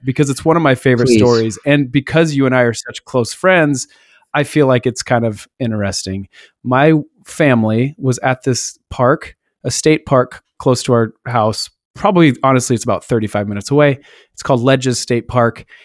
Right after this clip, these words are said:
Speaker 1: And I had a spike ball shirt on. I loved a spike ball. You heard it in the bio. So does Ian. But we were hiking just as a family, and we had a slack, slack line out. So my whole family was just kind of playing on the slack line.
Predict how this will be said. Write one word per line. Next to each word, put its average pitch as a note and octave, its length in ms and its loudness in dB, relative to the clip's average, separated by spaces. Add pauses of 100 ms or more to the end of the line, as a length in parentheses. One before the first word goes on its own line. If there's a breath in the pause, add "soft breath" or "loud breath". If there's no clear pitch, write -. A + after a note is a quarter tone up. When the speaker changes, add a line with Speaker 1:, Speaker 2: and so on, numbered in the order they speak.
(140 soft breath)
Speaker 1:
And C#3+ 120 -4
I C#3+ 120 0
had C#3+ 120 2
a A#2+ 60 -4
spike D#3 440 -2
ball A2 160 -2
shirt G2+ 340 -6
on. G2 340 -10 (120)
I C3 80 -6
loved D3+ 300 0
a D3+ 40 0
spike B2 380 -2
ball. A2+ 320 -2
You D3 160 0
heard D#3+ 160 2
it F3+ 60 0
in F3 40 -6
the D#3+ 60 -2
bio. B2+ 360 2
So F#3+ 220 -2
does E3 140 -2
Ian. B2 420 -2 (460 soft breath)
But E3+ 140 2
we F#3+ 120 2
were F3+ 140 6
hiking D3+ 420 2
just C3+ 200 0
as B2 80 -6
a A#2+ 40 -4
family, C#3+ 480 -2
and B2 140 -4
we B2+ 80 0
had C3 240 -2
a B2 60 0
slack, G3 380 -2 (200)
slack - 480 -6
line F3+ 280 -2
out. G#3 360 -4 (360 soft breath)
So - 140 -6
my A#2+ 100 2
whole D3+ 200 2
family C#3+ 380 2
was B2 100 2
just A#2+ 180 -2
kind B2 160 -2
of G#2+ 80 -6
playing A#2+ 220 -4
on A#2 80 -2
the A2 60 -4
slack G#2 400 -4
line. G#2 300 -10